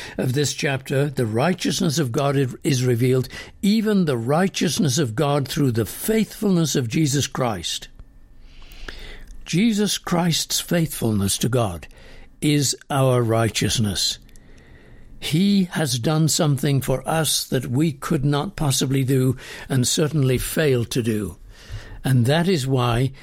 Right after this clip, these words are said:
we as ungodly men and women can trust. And so we keep trusting.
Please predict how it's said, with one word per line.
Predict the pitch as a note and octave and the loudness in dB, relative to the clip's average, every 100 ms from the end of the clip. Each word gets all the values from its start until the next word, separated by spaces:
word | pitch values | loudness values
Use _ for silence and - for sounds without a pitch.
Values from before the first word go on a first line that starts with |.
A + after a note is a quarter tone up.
| - | -8
we | - D3 E3+ | -2 2 2
as | D3 | 2
ungodly | D3 C#3 C3 D3 D#3 D#3 | 2 2 2 2 2 2
men | C3+ C#3 D3 | 4 2 2
and | C#3+ | 2
women | A#2+ A#2 A#2 | 2 2 2
can | A#2+ C#3 | 2 0
trust. | - G3 F2 - - - - - - - - - - - - | 2 0 0 -6 -10 -18 -18 -12 -8 -6 -6 -8 -10 -10 -6
And | D3+ C#3 | 0 2
so | G3+ | 2
we | G3 G#3+ | 2 2
keep | - B3 B3 | 2 0 2
trusting. | - A2+ - G#2 D2+ | -2 -2 -2 -6 -8